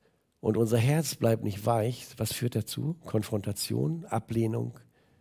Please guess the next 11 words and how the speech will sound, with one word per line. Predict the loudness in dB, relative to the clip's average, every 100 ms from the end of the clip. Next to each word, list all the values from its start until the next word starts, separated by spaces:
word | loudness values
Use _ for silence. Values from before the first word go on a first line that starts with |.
| _ _ _ _ _
und | -2 -2 0
Hass. | -2 -4 -8 -12 -20 _ _ _ _ _ _ _ _ _ _ _ _ _ _ _ _ _
Sie | 0
haben | 2
Jesus | 4 2 2 -2
gehasst | -2 -2 -4 -4 -6 -12 -16 _ _ _
und | -8
die | -6
Folge | -2 0 2 0 -2
war | -4
Tod, | -6 -10 -10 -14